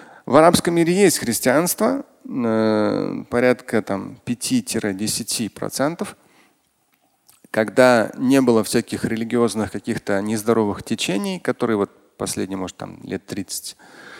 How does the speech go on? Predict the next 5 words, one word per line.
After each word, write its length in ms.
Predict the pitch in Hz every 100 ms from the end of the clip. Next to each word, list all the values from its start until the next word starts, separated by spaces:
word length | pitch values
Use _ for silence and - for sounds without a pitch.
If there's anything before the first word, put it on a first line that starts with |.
| -
как 240 | - 98 -
появились 500 | 101 95 92 85 -
некоторые 440 | 98 - - 92
такие 420 | - 90 - 87
финансируемые, 1040 | - 110 101 92 - 104 92 92 92 90